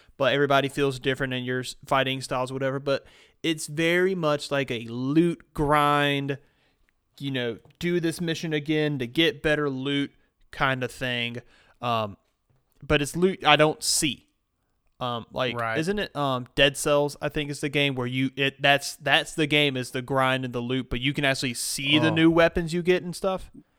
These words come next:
Speaker 2: Mm-hmm.
Speaker 1: In Avengers, it's ju-, it's just the same, like, you know, cosmetic or whatever. And so you don't feel that, like, <sighs> you know what I mean? Like, I,
Speaker 2: Right.
Speaker 1: I, I got this, and now it does this sort of thing.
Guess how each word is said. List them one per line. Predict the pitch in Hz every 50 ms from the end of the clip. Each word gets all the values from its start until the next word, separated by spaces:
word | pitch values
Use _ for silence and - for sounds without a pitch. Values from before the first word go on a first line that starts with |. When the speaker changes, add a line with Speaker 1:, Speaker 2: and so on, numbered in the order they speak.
| _ -
Speaker 2:
Mm-hmm. | 123 120 120 117 117 117 110 - 110 113 113 110 113
Speaker 1:
In | - 151 151
Avengers, | 147 147 170 180 175 156 147 135 131
it's | 131 135 -
ju-, | - -
it's | - 139 135 -
just | - 143 135 - -
the | 135
same, | 123 - - 139 131 127 123 120 113 - _ -
like, | - 120 - - - - _ _ _ _ _ _ _ _ _ _
you | - 120 123 107
know, | 101 - -
cosmetic | - - 120 113 117 - 117 120 123 117 107 - - -
or | -
whatever. | - - 127 123 - - - _ _ _ _ _ _ _ _ _ -
And | 175
so | - - 127
you | 110 127 131
don't | 135 131 123
feel | - - 131 127 123
that, | 123 120 113 -
like, | 113 110 98 - - - - - _ _ _ _ _ _ _ _ _ -
<sighs> | - - - - - - - - - - _ _ _ _ _ _ _ _
you | - 151
know | 147 143
what | 139 147
I |
mean? | 147 147 147 147 139 - - _ _ _ _ _ _ _
Like, | - 123 117 - - _ _
I, | - 120 120
Speaker 2:
Right. | 120 117 113 127 127 123 120 - - _ _ -
Speaker 1:
I, | 123 127
I | 123
got | 117 - 131 120 117 113 - -
this, | 127 117 110 110 - -
and | - 120 117
now | 117 113 113 110
it | 104 123 120
does | - 120 117 113 -
this | - 117 107 90 - - - _ _ _ _ _
sort | _ - - 120 110 107
of | 113
thing. | - - - 123